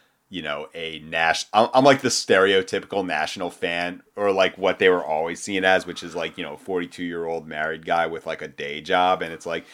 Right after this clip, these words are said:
yeah, this music just doesn't hit as hard as I did when I was, like, twenty-five and couldn't relate to this stuff at all. Um, you know, like, I do think that, um, I'm, like, totally open to whatever this album is gonna bring. Um, but, you know, for,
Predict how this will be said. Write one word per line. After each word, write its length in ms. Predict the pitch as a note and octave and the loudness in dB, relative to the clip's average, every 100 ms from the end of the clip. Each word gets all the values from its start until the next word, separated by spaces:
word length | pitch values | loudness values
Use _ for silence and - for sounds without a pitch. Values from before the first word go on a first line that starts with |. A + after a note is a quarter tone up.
| - - | -20 0
yeah, 300 | F3+ F#3+ F3+ | 8 10 8
this 180 | F#3+ B3+ | 6 0
music 280 | C4 C#4 - | 0 0 4
just 200 | - - | 6 8
doesn't 320 | C#3 C3 F#2 | 6 4 0
hit 180 | G2 G2 | 2 2
as 140 | F2+ | 0
hard 180 | F2 F2+ | 0 0
as 100 | F2 | 0
I 80 | E2+ | -4
did 180 | F#2 F2 | 0 0
when 100 | F2 | 0
I 60 | |
was, 80 | F2 | -2
like, 140 | E2+ - | -4 -10
twenty-five 720 | - A2+ G2 E2+ - F2 D#2+ | -6 -2 -2 -2 0 2 2
and 100 | D#2+ | -4
couldn't 300 | - F#2+ F2 | -4 -4 -4
relate 400 | D#2+ D#2 D#2+ D#2 | -8 -8 -8 -8
to 80 | F2 | -10
this 160 | D2+ C#2+ | -12 -10
stuff 260 | - D#2 | -4 -4
at 140 | D#2 D2 | -4 -6
all. 420 | C#2 C2+ B1 - - - - _ - | -4 -4 -8 -12 -18 -20 -20 _ 4
Um, 480 | A2 A2+ A2+ A#2 A#2 - | 8 10 10 8 0 -2
you 100 | F3 | 6
know, 280 | E3 E3 D#3+ | 8 8 8
like, 240 | D#3 - | 6 8
I 120 | D#3+ | 6
do 200 | C#3+ E3+ | 6 0
think 360 | E3 C#3+ C3 - | 4 6 6 6
that, 400 | A#2 A2 G#2+ F#2+ | 8 8 8 4
um, 400 | G2+ G2 G2 - - - - | 4 4 2 -4 -20 -6 6
I'm, 180 | C#3 E3 | 6 8
like, 200 | E3 D3+ | 6 6
totally 800 | - A#2 A#2+ A#2+ A#2 A2+ G#2+ - - | 0 4 6 6 6 4 2 -2 -4
open 680 | F2+ F#2 F2+ F2 D#2+ D#2 D#2 _ _ | 0 0 2 0 0 -8 -18 _ _
to 120 | - | -2
whatever 340 | G2+ G2 F#2+ F2+ | 4 6 6 4
this 220 | F2+ E2 | 0 0
album 260 | F2 E2 E2+ | 2 0 -2
is 100 | D#2+ | -6
gonna 200 | F2+ D#2+ | -6 -6
bring. 600 | C2+ D#2 D#2 E2+ F2+ F2 _ | -8 -8 -6 -6 -6 -10 _
Um, 560 | D#2+ D#2+ D#2 D#2 D#2 D2 | -8 -6 -6 -8 -12 -8
but, 220 | - F2+ G2+ | -2 -2 -2
you 80 | |
know, 340 | G2+ E2+ F2 F#2+ | 0 0 0 -4
for, 340 | - B2 A#2 | 0 4 4